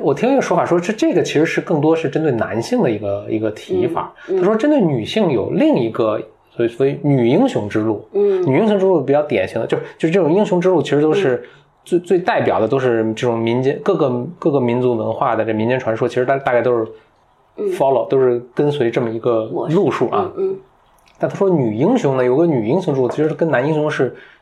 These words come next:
Speaker 1: 有区别的。
Speaker 2: 什么个区别？
Speaker 1: 他说最典型的呢是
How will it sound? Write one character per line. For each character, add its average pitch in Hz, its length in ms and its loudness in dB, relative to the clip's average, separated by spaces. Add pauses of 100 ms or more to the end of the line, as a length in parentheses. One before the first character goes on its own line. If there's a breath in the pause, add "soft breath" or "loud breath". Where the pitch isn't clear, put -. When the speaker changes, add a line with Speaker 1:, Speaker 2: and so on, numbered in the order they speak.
Speaker 1:
有 113 100 -2
区 - 240 -2
别 135 180 0
的。 104 100 -10
Speaker 2:
什 196 80 -8
么 190 120 -4
个 196 100 -4
区 - 200 -10
别？ - 20 -8
Speaker 1:
他 170 80 0
说 190 100 2
最 196 180 0
典 98 300 -2
型 110 200 -10
的 135 100 0
呢 131 160 0
是 113 420 -2